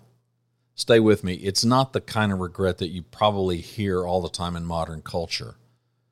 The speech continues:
You know, the, the regret of the things,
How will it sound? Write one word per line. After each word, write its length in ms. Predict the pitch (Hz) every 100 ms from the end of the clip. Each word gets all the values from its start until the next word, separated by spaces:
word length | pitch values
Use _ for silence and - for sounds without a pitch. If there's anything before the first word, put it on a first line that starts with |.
| _ _ _ _ _ -
You 80 | 76
know, 100 | 71
the, 200 | 80 87
the 160 | - 90
regret 600 | 90 82 95 110 110 -
of 240 | 95 85
the 100 | 92
things, 800 | 90 - 98 98 95 92 85 -